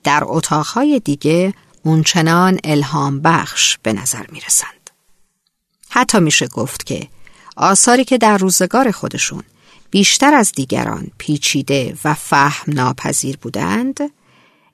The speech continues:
امروز از بخت بهتری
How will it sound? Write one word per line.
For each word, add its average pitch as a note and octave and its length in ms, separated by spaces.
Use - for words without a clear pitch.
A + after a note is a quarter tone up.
امروز D#3 640
از D3+ 360
بخت - 400
بهتری F3+ 720